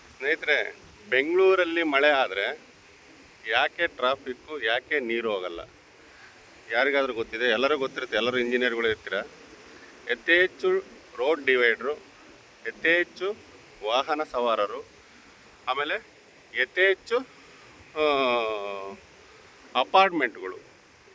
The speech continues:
ಅಪಾರ್ಟ್ಮೆಂಟ್‌ಗಳು, ಆಮೇಲೆ ಯಥೇಚ್ಛು ಮನೆಗಳು ಸಹ ಸಿಕ್ಕಾಪಟ್ಟೆ ಆಗಿದೆ.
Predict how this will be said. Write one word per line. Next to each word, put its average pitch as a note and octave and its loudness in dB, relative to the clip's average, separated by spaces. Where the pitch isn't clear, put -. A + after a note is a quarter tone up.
ಅಪಾರ್ಟ್ಮೆಂಟ್‌ಗಳು, D3 -4
ಆಮೇಲೆ C#3+ -4
ಯಥೇಚ್ಛು D#3+ -4
ಮನೆಗಳು B2 -2
ಸಹ B2 -4
ಸಿಕ್ಕಾಪಟ್ಟೆ B2+ -6
ಆಗಿದೆ. F2+ -8